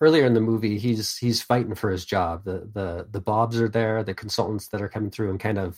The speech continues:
firing people are interviewing him, and he's like, "Well, well," they're, they're like, "What do you do here?" And he's like, "Well, I take the orders from the customers, and then I deliver 'em to the engineers." And then they're like, "Well, can't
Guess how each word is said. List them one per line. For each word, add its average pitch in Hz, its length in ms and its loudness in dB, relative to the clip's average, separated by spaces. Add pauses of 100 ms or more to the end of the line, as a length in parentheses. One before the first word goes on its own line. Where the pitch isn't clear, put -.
(120)
firing 110 360 2
people 107 460 -2 (460)
are 113 160 2
interviewing 123 420 4
him, 113 200 2
and 101 100 0
he's 104 140 -2
like, 104 180 -2
"Well, 120 340 0
well," 113 400 -4 (600)
they're, 98 300 -4 (100)
they're 104 100 0
like, 98 180 0
"What 170 120 4
do 175 60 2
you 156 60 4
do 143 120 4
here?" 110 160 4
And 87 80 -2
he's 92 100 -4
like, 101 120 -2
"Well, 131 120 6
I 135 120 8
take 190 260 -2
the 156 80 -4
orders 160 260 2
from - 120 -14
the 117 60 -2
customers, 110 520 0
and 117 160 0
then 113 160 -4
I 107 180 0
deliver 135 400 4
'em 139 120 4
to 143 100 2
the 139 100 -2
engineers." 143 640 0
And 104 160 -2
then 101 360 -8
they're 107 100 -6
like, 95 180 -6
"Well, 104 300 -4
can't 123 260 -2